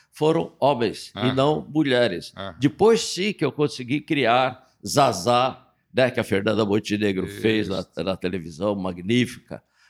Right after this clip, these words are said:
Speaker 1: grande Fernanda. E, e, e, então, fazer, eh,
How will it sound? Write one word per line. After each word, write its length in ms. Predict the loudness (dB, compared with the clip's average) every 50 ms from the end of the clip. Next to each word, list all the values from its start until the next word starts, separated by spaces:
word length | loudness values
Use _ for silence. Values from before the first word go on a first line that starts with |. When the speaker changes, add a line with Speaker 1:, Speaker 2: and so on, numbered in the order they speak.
| _ _
Speaker 1:
grande 360 | 0 2 4 4 4 2 0 -4
Fernanda. 500 | -4 -2 -2 0 0 0 -2 -2 -4 -6 _ _ _ _ -20 -20 -20 -4
E, 120 | 0 2 2
e, 340 | 2 4 2 2 4 4 2 2 2 2 2 2
e, 40 | 2
então, 480 | 2 2 2 4 4 4 4 2 0
fazer, 840 | 0 2 2 2 2 0 0 2 4 4 4 4 4 2 0 -2 -8 _ _ _ _ _ _
eh, 320 | 0 2 2 4 4 4